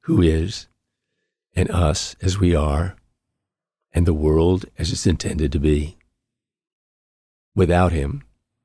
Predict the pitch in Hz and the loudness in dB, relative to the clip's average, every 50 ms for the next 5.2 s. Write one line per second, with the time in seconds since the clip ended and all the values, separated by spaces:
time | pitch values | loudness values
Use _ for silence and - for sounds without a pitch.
0 | _ _ _ _ _ _ _ _ _ _ _ - 95 82 82 80 - - - 87 | _ _ _ _ _ _ _ _ _ _ _ 0 0 2 2 0 -2 0 2 2
1 | 87 78 80 80 82 82 82 71 76 73 73 73 - - - 87 78 71 76 73 | 4 4 2 0 2 2 2 2 2 0 0 -2 -4 -4 -2 -2 0 0 0 0
2 | 71 71 - - - - 76 76 73 - - 82 73 78 82 90 - - _ _ | 0 -2 -4 -4 -4 -2 0 0 0 -2 -4 -2 -2 -2 -2 -4 -6 -12 _ _
3 | _ _ _ _ _ _ _ _ _ _ _ _ _ _ _ _ _ _ _ _ | _ _ _ _ _ _ _ _ _ _ _ _ _ _ _ _ _ _ _ _
4 | _ _ _ _ _ - - - 87 - - - 71 71 - - - 76 78 78 | _ _ _ _ _ -4 -2 -2 -2 -2 0 -2 -2 -2 -2 -2 0 0 2 2
5 | 76 73 76 - | 0 0 -4 -6